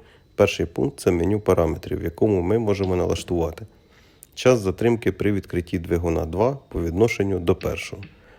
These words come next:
час затримки при закритті двигуна один по відношенню до другого,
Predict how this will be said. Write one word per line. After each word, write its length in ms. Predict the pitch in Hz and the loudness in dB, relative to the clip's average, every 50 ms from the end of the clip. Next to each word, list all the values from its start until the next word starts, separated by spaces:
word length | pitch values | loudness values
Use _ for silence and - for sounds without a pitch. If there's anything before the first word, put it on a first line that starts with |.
| - _ _ _ | -20 _ _ _
час 300 | - - - 120 110 95 | -2 2 4 4 4 4
затримки 720 | 98 92 - - - - - - - 98 92 90 - - 85 | 2 -2 -2 -4 -10 -20 -6 0 2 2 2 0 -2 -4 -8
при 380 | - - - 90 90 82 - - - - _ _ _ _ _ - | -6 -2 0 2 2 2 0 -4 -12 -20 _ _ _ _ _ -10
закритті 560 | - 85 95 95 - - 95 90 - - 95 | -6 -2 -2 -2 -2 -2 -6 -6 -4 -4 -6
двигуна 420 | 80 92 90 87 87 92 90 87 80 | -4 -2 -2 -2 0 2 2 2 0
один 420 | - - - - - 123 131 131 | -2 -4 -4 0 0 0 0 0
по 180 | 127 - 95 87 | 0 0 0 0
відношенню 640 | 85 80 80 90 104 113 - - 98 95 92 90 | 0 0 2 2 2 2 2 0 -2 -2 -2 0
до 140 | 87 92 90 | 2 0 0
другого, 440 | 87 87 90 85 82 78 73 - | 2 2 0 0 0 0 -4 -8